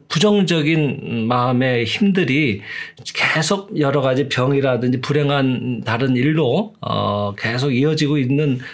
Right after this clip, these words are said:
그 원동력이 되는 것들인데, 그런 것들을 표현시켜서 내보내자고 하는 겁니다. 발산시켜버리라고 하는 겁니다. 사라지게 한다는 의미를 갖습니다. 그래서 어느 정도 말씀을 드리고 났으면은, 하지만은, 어,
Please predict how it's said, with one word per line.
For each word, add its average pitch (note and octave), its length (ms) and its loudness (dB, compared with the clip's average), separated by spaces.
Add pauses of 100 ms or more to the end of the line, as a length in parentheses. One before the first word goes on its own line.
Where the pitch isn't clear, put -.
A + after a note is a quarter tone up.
(140)
그 B2 120 -2
원동력이 D#3 580 2
되는 B2+ 260 0
것들인데, A2 760 -2
그런 F3+ 200 2
것들을 F3 480 0 (360)
표현시켜서 F#3+ 600 0
내보내자고 C3+ 720 0
하는 D3 160 0
겁니다. - 400 -4
발산시켜버리라고 D3 1040 0
하는 F#2 160 -2
겁니다. - 260 -8
사라지게 F3+ 500 0
한다는 D#3+ 480 2
의미를 A#2+ 320 0
갖습니다. - 680 -6 (840)
그래서 B2+ 360 0
어느 C3 220 2
정도 C#3 360 0
말씀을 C3 440 0
드리고 B2+ 280 0
났으면은, B2+ 720 -2 (360)
하지만은, F#3 800 0
어, B2+ 1200 -2